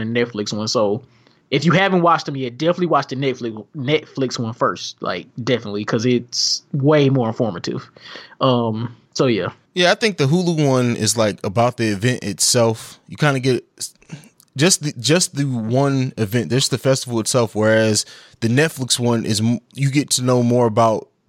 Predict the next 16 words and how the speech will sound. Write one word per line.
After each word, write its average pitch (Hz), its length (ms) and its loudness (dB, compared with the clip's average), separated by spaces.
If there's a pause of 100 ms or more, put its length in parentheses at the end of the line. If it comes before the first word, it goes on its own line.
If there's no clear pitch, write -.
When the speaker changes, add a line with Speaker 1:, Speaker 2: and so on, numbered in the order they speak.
Speaker 2:
Billy 117 560 0 (160)
the 110 120 -2
Dude, 110 560 0
like, 101 240 -2
in 107 100 -4
everything 120 400 -2
he 110 140 -2
con, 113 240 0
because 101 160 -4
they 113 120 2
even 120 140 -2
talk 120 180 2
about 113 320 2 (300)
the 113 80 -4
magnesium 123 640 2
card, 107 500 0